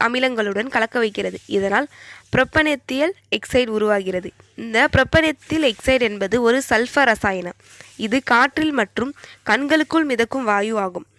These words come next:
ஆகையால் தான் நமக்கு கண்ணீர் வருகிறது. ஆ, இருப்பினும் இவற்றை தவிர்ப்பதற்கு சில வழிமுறைகள் உள்ளது. வெங்காயம் வெட்டும்போது கண்ணீர் வராமல் இருக்க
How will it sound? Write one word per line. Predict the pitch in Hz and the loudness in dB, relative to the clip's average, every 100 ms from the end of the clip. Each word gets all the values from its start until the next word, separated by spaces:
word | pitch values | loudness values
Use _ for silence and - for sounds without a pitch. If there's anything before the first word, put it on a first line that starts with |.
| - - | -20 -6
ஆகையால் | - 247 269 226 | 0 2 4 2
தான் | 214 277 | 2 0
நமக்கு | 226 202 269 | 0 -6 -4
கண்ணீர் | 208 233 285 | -4 0 0
வருகிறது. | 262 226 214 202 185 - _ _ - - - _ - | 0 -2 -4 -6 -6 -14 _ _ -20 -20 -20 _ 0
ஆ, | 254 277 | 2 2
இருப்பினும் | 277 294 320 320 339 311 208 _ | 0 -2 -4 -2 -2 -2 -8 _
இவற்றை | - 277 262 254 240 | -4 -2 -2 -4 -2
தவிர்ப்பதற்கு | 247 339 330 285 269 | -2 -2 -2 -2 -4
சில | 320 277 254 | -6 -4 -2
வழிமுறைகள் | 214 254 262 233 233 | -2 0 0 0 0
உள்ளது. | 240 202 185 - _ _ - - - | -2 -4 -4 -8 _ _ -20 -20 -6
வெங்காயம் | 226 254 330 349 349 277 | -2 2 2 2 2 -2
வெட்டும்போது | 240 302 269 208 208 | -2 -4 -2 -2 -2
கண்ணீர் | 233 220 294 302 | -2 -2 -2 -2
வராமல் | 269 269 285 | 0 0 0
இருக்க | 247 196 - 190 | -4 -4 -2 -2